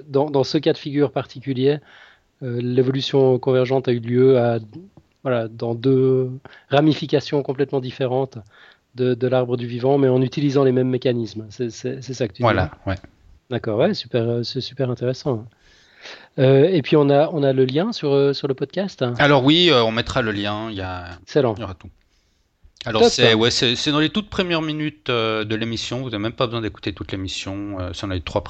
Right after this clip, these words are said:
Speaker 2: trois, quatre premières minutes.
Speaker 1: Mhm. Ok, et puis, euh, sinon, bah, on avait un,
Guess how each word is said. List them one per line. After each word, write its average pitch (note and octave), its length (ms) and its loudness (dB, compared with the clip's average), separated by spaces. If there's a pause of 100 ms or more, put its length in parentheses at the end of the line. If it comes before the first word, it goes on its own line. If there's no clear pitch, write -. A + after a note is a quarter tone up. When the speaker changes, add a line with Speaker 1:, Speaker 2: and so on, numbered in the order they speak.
Speaker 2:
trois, G#2 180 -4
quatre A2 180 -4
premières G2+ 260 -6
minutes. F#2 380 -10 (420)
Speaker 1:
Mhm. D3 280 2 (2000)
Ok, F3 180 4
et G3 500 4
puis, A3 300 4
euh, F3 180 6
sinon, A#3+ 440 -2
bah, G3+ 80 4
on F3 100 4
avait D#3 160 2
un, C3 460 0